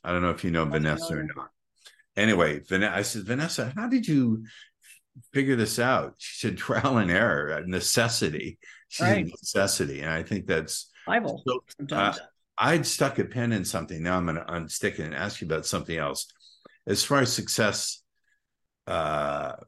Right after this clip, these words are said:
Speaker 1: is easy. One of the most difficult things I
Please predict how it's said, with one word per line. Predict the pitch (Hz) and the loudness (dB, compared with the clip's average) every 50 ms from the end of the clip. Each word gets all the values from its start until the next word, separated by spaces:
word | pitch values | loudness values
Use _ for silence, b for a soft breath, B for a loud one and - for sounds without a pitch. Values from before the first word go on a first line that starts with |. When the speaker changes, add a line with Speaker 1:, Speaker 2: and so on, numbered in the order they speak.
| _ _ _ _ _ | _ _ _ _ _
Speaker 1:
is | 98 92 82 78 90 | -4 -4 -2 0 0
easy. | 92 92 85 73 73 65 - - _ _ _ _ _ _ _ _ _ _ _ b b b b b b _ - | 0 0 0 -2 -6 -8 -12 -16 _ _ _ _ _ _ _ _ _ _ _ b b b b b b _ -4
One | 101 98 135 170 | 2 4 4 6
of | 190 185 | 6 6
the | 160 | 6
most | 123 120 117 110 113 - - - | 6 6 6 4 2 -2 -2 0
difficult | - 143 123 123 107 113 113 92 - | 0 0 0 0 -2 -2 -2 -2 0
things | - 113 101 92 85 - - - _ _ _ _ _ _ _ _ _ 85 | -2 -2 0 0 -2 -4 -8 -12 _ _ _ _ _ _ _ _ _ 0
I | 90 101 110 117 120 123 123 120 120 117 | 2 2 4 4 2 2 0 -2 -4 -6